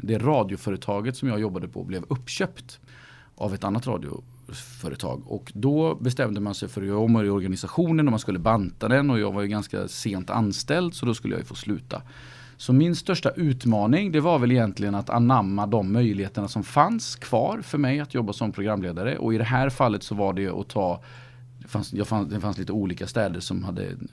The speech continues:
som, som tyckte att det jag gjorde var okej, så jag hade möjligheten att flytta dit. Och då valde jag Nyköping av alla ställen på jorden. Och, eh, min största utmaning var väl egentligen att <laughs> överleva under tiden jag var i Nyköping, för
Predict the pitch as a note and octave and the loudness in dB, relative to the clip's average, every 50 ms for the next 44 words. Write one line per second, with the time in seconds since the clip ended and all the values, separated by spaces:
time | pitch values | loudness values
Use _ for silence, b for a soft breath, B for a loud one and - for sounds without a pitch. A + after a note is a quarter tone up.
0 | - G2+ F#2 - - - D#2+ F#2+ F#2 - - F2 - - - - - - - - | -10 -10 -8 -8 -8 -8 -8 -8 -8 -8 -8 -8 -8 -10 -12 -12 -14 -20 -16 -8
1 | E2 F#2+ G2 F#2 F#2 F#2+ F#2+ F2 F2 E2+ F2+ F2+ - - C3 C#3+ D3 C#3+ B2+ - | -6 -4 -4 -4 -4 -4 -4 -4 -4 -4 -4 -6 -2 -2 -2 0 0 -2 -2 -2
2 | A2+ G#2+ G2+ G#2 G#2 G2 F#2+ F#2+ - - G#2+ - - F#2+ - - G2 F#2 F2+ - | -2 -2 -2 -2 -2 -2 -4 -6 -6 -8 -10 -8 -8 -10 -10 -8 -8 -8 -8 -8
3 | - G#2 A2 A#2 C3+ C#3+ B2 A2+ G2 F2+ G2 A#2 D3+ D3+ A#2+ G2 - - - F#2 | -6 -4 0 2 4 4 4 2 0 2 4 4 4 4 2 0 -2 -4 -4 -6
4 | F2 - - E3 F3 - - - - - - - A2+ A2+ B2 B2+ G2+ - A#2 - | -6 -4 -4 -4 -4 -4 -8 -14 -20 -16 -2 0 0 2 2 0 0 -2 -6 -2
5 | - A#2 F#2+ D#2 C#2 - - - - F#2+ F2 D2 B1+ - - - - B B B | -2 -2 0 0 -4 -6 -8 -6 -6 -4 -4 -4 -6 -8 -10 -12 -16 B B B
6 | B B B B B B B B B B B B B - - A2+ A#2 A#2 A#2 A2+ | B B B B B B B B B B B B B -2 0 2 4 6 6 6
7 | A2+ A2+ A2 A2 - - - - E2 A2 B2+ B2+ B2 - D3+ C3 C3 - - - | 6 4 4 2 0 -4 -6 0 4 4 6 4 4 4 0 0 0 -2 -2 0
8 | E3+ E3 C#3 B2 - - A#2 A2+ G#2+ G#2+ G#2+ B2+ D3+ D#3 D3 C3 C3+ D3+ C3 G2 | 2 2 2 2 4 4 4 6 6 4 4 4 4 4 4 4 4 4 4 4
9 | G#2 G#2 A#2+ A#2 G#2+ F#2 - G2 G2 - - D#3 E3+ D#3+ C#3+ - D2+ - A#2+ G2 | 2 0 0 0 0 -2 -4 -4 -4 0 4 4 6 6 6 4 2 0 0 0
10 | G2 G#2+ G2+ G2+ G2 A2 A#2 B2 B2 A#2+ B2 - B2 G#2+ G2+ G2 G2 G#2+ A2 G2+ | 0 -2 -2 -2 0 0 0 2 0 0 0 2 2 2 2 0 0 0 0 0
11 | A2 G#2+ G2 F#2+ F#2+ G#2+ A2+ A2 F#2+ - - - - - - B2+ C3 C3 A#2+ - | 0 0 0 0 0 0 0 0 0 -2 -6 -8 -10 -6 -4 -2 -2 -2 -4 -4
12 | A2+ A#2 A#2 | -2 -2 0